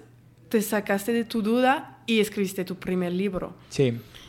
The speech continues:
Speaker 1: Y, pues, me pasaron tu libro para que lo pueda leer, el primero. Y
Speaker 2: Ujú.
Speaker 1: tengo, hay algo que me, que me marcó, porque creo que ha pa-, me ha pasado, me está pasando aún,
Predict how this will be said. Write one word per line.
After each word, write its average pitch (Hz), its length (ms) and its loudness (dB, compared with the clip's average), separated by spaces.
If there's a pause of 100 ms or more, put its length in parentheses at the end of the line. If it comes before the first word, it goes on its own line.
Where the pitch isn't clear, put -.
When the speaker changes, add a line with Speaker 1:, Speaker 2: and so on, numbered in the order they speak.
(240)
Speaker 1:
Y, 226 180 6
pues, 202 340 -2
me 185 80 2
pasaron 185 440 0
tu 277 100 2
libro 269 320 4
para 185 180 0
que 180 120 -4
lo 175 100 -2
pueda 180 220 0
leer, 226 220 0
el 214 100 -2
primero. 190 480 -2 (420)
Y 233 100 -2
Speaker 2:
Ujú. - 60 0
Speaker 1:
tengo, 269 380 2
hay 269 160 4
algo 302 260 0
que 320 160 -4
me, 208 540 -4 (340)
que 233 160 2
me 214 540 2
marcó, 240 640 0
porque 226 280 0
creo 226 340 0
que 196 440 0 (760)
ha 214 160 0
pa-, 226 180 6
me 220 160 8
ha 233 100 6
pasado, 302 480 4
me 220 140 4
está 208 260 2
pasando 208 400 2
aún, 202 360 6